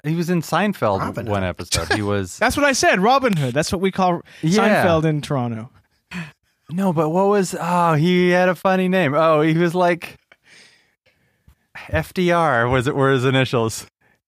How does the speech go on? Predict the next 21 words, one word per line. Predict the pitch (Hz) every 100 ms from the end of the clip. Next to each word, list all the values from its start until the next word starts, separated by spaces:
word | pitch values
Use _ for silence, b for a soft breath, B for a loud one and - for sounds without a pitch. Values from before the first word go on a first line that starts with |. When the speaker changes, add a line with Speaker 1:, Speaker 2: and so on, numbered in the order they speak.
| -
Speaker 3:
F | 226
D | -
R, | 208
let | 220
me |
see. | 196 170 113 - b b b
I'm | 139
looking | 151 170 156
up | 147 143 - - _
Speaker 2:
<laughs> | - - - - - - -
Speaker 3:
large | 214 285 285 220
man | 165 127 123 180 269 _ _ -
Speaker 2:
I'm | 160
gonna | 196
Google | 151 143 151 165
Speaker 3:
whose | 185
line. | 208 233 208 123
Speaker 1:
Yeah, | 110 127 113
Speaker 2:
that |
Speaker 1:
let's | 147 -
Speaker 2:
guy | 160 165 165 165 160 156